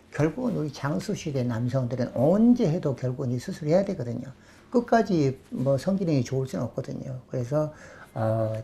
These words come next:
그 뭐 오십 대에 할 걸 뭐 사십 대 좀 땡겨서 한다. 뭐, 그, 그 꼭 나쁜 건 아닙니다. 그래서 그걸 전문가를 찾아서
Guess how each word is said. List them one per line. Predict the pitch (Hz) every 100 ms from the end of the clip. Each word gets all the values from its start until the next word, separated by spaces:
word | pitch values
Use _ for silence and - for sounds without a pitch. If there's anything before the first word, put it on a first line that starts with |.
| -
그 | - - -
뭐 | 139 - 156 - - -
오십 | 147 131 -
대에 | 156 131 123
할 | 131 -
걸 | 202 208
뭐 | 147 123
사십 | 143 135 -
대 | 135 127
좀 | 127
땡겨서 | 123 - 151 131 139
한다. | 139 123 - - -
뭐, | 208 190
그, | 180 170 147
그 | 151 - -
꼭 | 147 127 -
나쁜 | 117 117 143
건 | 127
아닙니다. | 107 123 123 120 135 127 - - -
그래서 | - - -
그걸 | 131 131 139 - - - -
전문가를 | 123 135 135 120
찾아서 | - 165 180 175 127 131